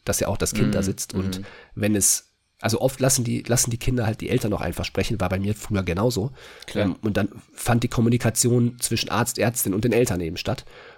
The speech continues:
Speaker 1: Und sie hat's halt eben super geschafft, auch das Kind mit einzubeziehen in das
Speaker 2: Mhm.
Speaker 1: Gespräch. Und dann
Speaker 2: Ja.
Speaker 1: war es eben mal so eine Dreieckskommunikation. Dann hat sie es auch hinbekommen, dass die Eltern mit dem Kind zusammen kommuniziert haben. Und das war dann insgesamt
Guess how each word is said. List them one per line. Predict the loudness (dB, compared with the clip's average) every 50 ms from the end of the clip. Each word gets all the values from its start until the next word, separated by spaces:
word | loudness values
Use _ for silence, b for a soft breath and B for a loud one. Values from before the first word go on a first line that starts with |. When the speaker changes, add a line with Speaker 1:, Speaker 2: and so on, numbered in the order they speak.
| B B B
Speaker 1:
Und | -4 -2 0 0 0 -2 -2 -4 -6 -8 -10 -18 _ _ _ -8
sie | -4 -2 2 2 4
hat's | 2 2 0 -2 -2 -2
halt | -2 -2 0
eben | 2 2 2 2
super | 0 0 2 2 2 2
geschafft, | 2 2 2 0 0 0 0
auch | 0
das | 0 0 0 0
Kind | 0 0 0 0
mit | 0 -2
einzubeziehen | -2 -2 -4 -6 -8 -8 -6 -6 -6 -6 -6
in | -6 -6
das | -6 -6 -6
Speaker 2:
Mhm. |
Speaker 1:
Gespräch. | -4 -6 -4 -4 -2 -4 -4 -6 -10 B B B B B B B B B
Und | B -2 -2
dann | 0 2
Speaker 2:
Ja. | 2
Speaker 1:
war | 2 2
es | 2 2
eben | 2 2 2 2 0 -2 0
mal | 0 2 2 2 2
so | 0
eine | 0 0
Dreieckskommunikation. | 2 4 4 4 2 2 -2 -2 0 2 2 2 2 2 0 0 0 0 0 0 2 0 0 -2 B B B B B B
Dann | 0 0 0
hat | 0 0
sie | 2 0
es | 2 2
auch | 0 0
hinbekommen, | 0 2 2 2 0 2 2 2 2 2 2
dass | 2 0 0 0
die | 0 0
Eltern | 0 0 2 2 2
mit | 2 4 4
dem | 2 2 2
Kind | 2 2 2 2
zusammen | 2 2 2 2 2 2
kommuniziert | 0 0 2 2 2 0 0 0 0 0 2 2
haben. | 0 2 0 0
Und | 0 0
das | 0 2 2
war | 2 2
dann | 2 2
insgesamt | 0 -2 -2 0 0 0 -2